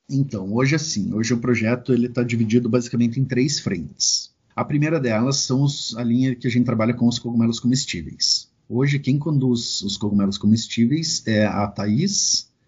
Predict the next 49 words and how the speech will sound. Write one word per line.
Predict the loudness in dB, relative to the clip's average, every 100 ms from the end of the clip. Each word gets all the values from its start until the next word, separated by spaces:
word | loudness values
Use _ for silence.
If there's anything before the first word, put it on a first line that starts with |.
| -8
e | -2 2
o |
Luigi, | 2 2 0 -4 -10 -14 _ _
que | -6
são | -4 0
alunos | 2 2 2
aí | 0
de | 0
bioprocessos, | 0 0 -4 -4 -6 -8 -8
né? | -6 -6 -8 _ _ -20 -18 -18 -6
Então, | 0
nessa | 0 0
linha, | 0 2
a |
gente | 2 0
trabalha | 0 0 0 0
principalmente | -4 2 2 2 -2 0 2 2 -2
com | -2 -2
cogumelos | 0 2 2 2 0 0
do | 0
gênero | 2 2 2 0
Pleurotus. | 0 2 0 -4 -8 -12 -8 -8 -8 _
Os | -8 -4
Pleurotus | -2 2 2 2 -2
são | 0 0
os | 2
famosos | 0 2 0 -2
shimeji. | 0 2 2 -2 -4 -6 -6
Talvez | -2 0
a | 2
maioria | 2 2
das | 0
pessoas | -2 -2 -2
conheça | 4 2 4
o |
shimeji | 0 2 2 2 0
por | -2 0
causa | 2 2 0
da |
comida | 0 0 0
japonesa | -2 0 0 2 2 2 0 -2
e | -2
chinesa, | 0 2 2 0 -6
né? | -6 -6
É |
comum | -4 -2 0
a | 2
gente | 0
comer, | 0 0 0